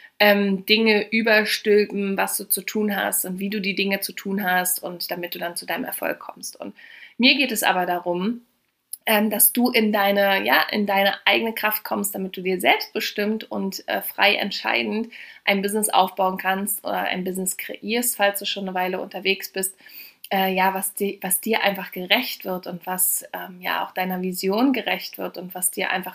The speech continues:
absolut Spaß bringt. Und da gibt's richtig, richtig viele Faktoren. Mir geht's eher darum, dass du die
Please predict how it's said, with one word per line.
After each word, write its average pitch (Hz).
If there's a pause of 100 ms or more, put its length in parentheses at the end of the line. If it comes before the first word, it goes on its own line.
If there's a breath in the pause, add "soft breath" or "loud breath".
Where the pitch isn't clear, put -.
absolut 190
Spaß -
bringt. -
Und 190
da 196
gibt's 202 (460 loud breath)
richtig, 247
richtig 233
viele 208
Faktoren. 208
Mir 208
geht's 208
eher 202
darum, 196 (240 loud breath)
dass -
du 277
die 254